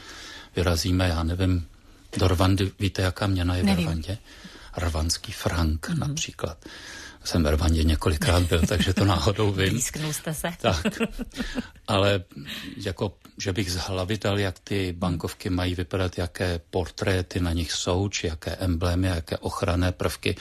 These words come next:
Speaker 1: to bychom si měli zjistit, aby v té neznámé měně jsme nebyli někým ošizeni už jenom tím, že prostě nám dá nějaký okopírovaný papírek.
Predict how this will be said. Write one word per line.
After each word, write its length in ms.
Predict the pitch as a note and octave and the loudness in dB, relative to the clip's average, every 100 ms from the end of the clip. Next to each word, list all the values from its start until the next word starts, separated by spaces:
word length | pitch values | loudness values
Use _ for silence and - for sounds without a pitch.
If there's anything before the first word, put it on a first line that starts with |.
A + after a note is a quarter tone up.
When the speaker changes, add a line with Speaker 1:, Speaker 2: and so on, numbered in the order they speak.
| - - - | -8 -20 -8
Speaker 1:
to 120 | - | -2
bychom 360 | E2 E2 - F2 | 0 0 0 0
si 200 | - - | 0 0
měli 420 | F#2 E2 E2 F2+ | 2 2 2 2
zjistit, 540 | F#2+ D#2+ - F2+ F#2 - - - - - - | 2 0 -2 -2 -4 -6 -20 -20 -20 -14 -4
aby 420 | A2 G2 A2+ A#2 - - | 0 2 2 2 -2 -14
v 40 | - | -6
té 200 | - G2 | 0 4
neznámé 800 | F#2 F#2+ F#2+ G2+ G2+ G#2 G#2 G2+ _ _ _ - - D#2+ - | 4 4 2 2 2 0 0 -2 _ _ _ -12 -10 -8 -6
měně 540 | F#2+ E2 D#2+ E2 G2 | -4 -2 -2 -2 -2
jsme 420 | G#2+ - F#2+ F2+ F2 F#2+ | -2 -4 -2 -2 -2 -2
nebyli 560 | F2+ F#2 F#2 F#2+ G2 - - | -2 0 0 0 0 -4 -4
někým 400 | F2+ F2 - G2+ | -2 -2 -2 -2
ošizeni 600 | E2+ - G2 F#2 F#2+ F#2+ - - - - - - | -2 -2 0 2 2 2 -4 -16 -16 -16 -16 -8
už 160 | - - | -4 2
jenom 200 | G2 G2 | 4 4
tím, 280 | - F#2 F#2+ | 2 2 2
že 140 | F#2+ | 0
prostě 600 | - F#2+ - - F#2 F2+ F#2+ F#2 | -2 -4 -4 0 2 2 0 0
nám 280 | F#2 F2+ F2+ | 0 2 2
dá 160 | F#2 F2 | 2 2
nějaký 380 | F2+ E2+ - F2+ | 2 0 -2 -2
okopírovaný 720 | F2+ - - F2 F2+ F2+ F2+ | -2 -4 0 2 4 4 2
papírek. 680 | - E2 - D2+ C#2+ - | 0 -2 -2 -2 -2 -8